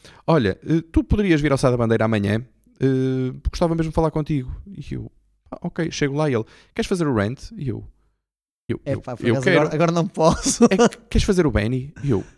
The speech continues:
Speaker 1: "Hum,
Speaker 2: <laughs>
Speaker 1: podes ensaiar agora?" E cheguei lá e começo a cantar as músicas todas.
Speaker 2: Já sabias
Speaker 1: Já,
Speaker 2: tudo, não é?
Speaker 1: já sabia tudo, já sabia tudo. E também, lá está, já, já fazia as vozes todas.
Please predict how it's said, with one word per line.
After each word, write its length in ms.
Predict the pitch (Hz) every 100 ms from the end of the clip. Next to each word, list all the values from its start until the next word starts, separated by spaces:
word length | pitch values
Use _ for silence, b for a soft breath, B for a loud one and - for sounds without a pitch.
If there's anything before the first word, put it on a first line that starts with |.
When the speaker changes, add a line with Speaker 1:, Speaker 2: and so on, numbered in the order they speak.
| _ _
Speaker 1:
"Hum, 540 | 415 381 359 349 349 339
Speaker 2:
<laughs> 960 | 330 - - - 240 - 196 - 202
Speaker 1:
podes 200 | 180 -
ensaiar 540 | 220 190 180 156 143 -
agora?" 500 | 131 110 101 113 175 - _ _ _ _ _ _ _ _ _ _ - 143
E 100 | 131
cheguei 240 | - 143
lá 300 | 151 127 98 - _ -
e 80 | 135
começo 340 | - 143 139
a 40 |
cantar 220 | 151 147 143
as 80 |
músicas 380 | 151 147 151 160
todas. 500 | - 175 180 202 - _ _ _ _
Speaker 2:
Já 60 | 127
sabias 260 | - 131 147
Speaker 1:
Já, 60 |
Speaker 2:
tudo, 200 | 240 202
não 60 | 156
é? 40 |
Speaker 1:
já 80 | 165
sabia 200 | 180 180
tudo, 320 | 175 170 151 - -
já 140 | 143
sabia 240 | 135 143 143
tudo. 220 | 165 147
E 80 | 107
também, 160 | 113 127
lá 140 | 107
está, 200 | 113 135 -
já, 140 | 98 92
já 160 | 101
fazia 300 | 98 110 101
as 80 | 104
vozes 240 | 107 117 -
todas. 400 | 151 156 160